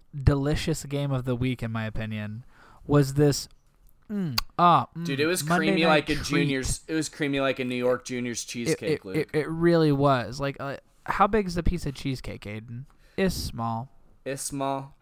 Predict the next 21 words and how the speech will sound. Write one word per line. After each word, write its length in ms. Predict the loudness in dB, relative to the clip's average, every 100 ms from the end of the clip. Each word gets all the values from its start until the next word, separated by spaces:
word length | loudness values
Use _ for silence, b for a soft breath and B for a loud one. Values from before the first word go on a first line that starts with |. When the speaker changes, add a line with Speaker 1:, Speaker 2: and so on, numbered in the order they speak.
| _ _ _ _ 0
Speaker 1:
Uh, 500 | 4 4 4 0 -4 -8
is 160 | -6
a, 40 | -2
Speaker 2:
About 160 | 2
Speaker 1:
a 120 | 4 4
Speaker 2:
how 220 | 6 6
Speaker 1:
Bengals 80 | 6
Speaker 2:
big 200 | 4 4
is 120 | 2
the, 40 | 2
Speaker 1:
Steelers 180 | 2 0
Speaker 2:
about 100 | 4
Speaker 1:
game 200 | 6 6
Speaker 2:
how 140 | 4
big 260 | 2 0 -2
is 140 | -4
the 140 | -6 -10
cheesecake? 640 | -8 -10 -8 -10 -10 -16 _ _ _ _ _ _ _
Speaker 1:
is 220 | 4 6 4
small. 640 | -2 -2 2 2 2 -2 -12 -20 B B B -2
Uh, 400 | 2 2 0